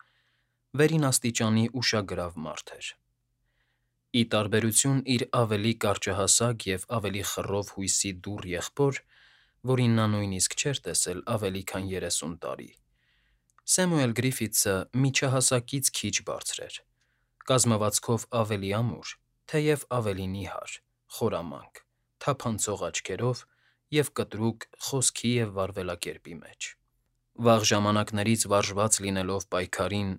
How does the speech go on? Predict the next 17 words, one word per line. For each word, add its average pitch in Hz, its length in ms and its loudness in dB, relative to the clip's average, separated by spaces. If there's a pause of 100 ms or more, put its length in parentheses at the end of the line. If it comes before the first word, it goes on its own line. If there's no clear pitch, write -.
և 117 240 2
ջանքերի 123 480 2
միջոցով 101 560 0
հասնելով 92 520 0
որոշ 90 360 -4
արդյունքի, 101 580 -4 (840)
նա 147 180 4 (120)
այն 135 240 4
գիտակցության 117 800 0
էր 71 100 -8
եկել, - 380 -12 (560)
որ 151 260 0
ինքը 151 360 -2
սրամտությամբ 101 920 0
և 85 180 -4
գործարարական 95 840 -2
կարողությամբ 98 760 0